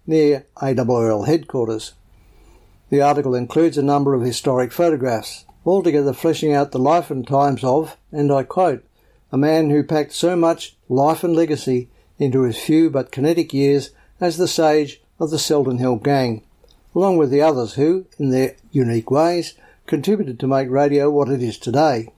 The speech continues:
end quote. We have made it more than a year to bring you this story. Back in twenty twenty, we were approached by the author through the A R R L and gained permission late last year to bring it to you.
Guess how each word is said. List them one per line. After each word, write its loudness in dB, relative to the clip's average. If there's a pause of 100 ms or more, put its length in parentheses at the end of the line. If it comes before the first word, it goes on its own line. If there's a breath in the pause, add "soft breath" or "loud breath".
(160)
end 0
quote. -2 (1200 soft breath)
We 0
have 2
made 2
it -2
more 0
than -2
a 0
year 0
to -4
bring 2
you 2
this 0
story. 0 (640)
Back -2
in 0
twenty -2
twenty, -2 (240)
we 2
were 4
approached -4
by 2
the -2
author 0
through 0
the 2
A 2
R -2
R 2
L -2 (420)
and 0
gained 0 (120)
permission 0
late 0
last -2
year 2
to -4
bring -2
it -6
to 0
you. -4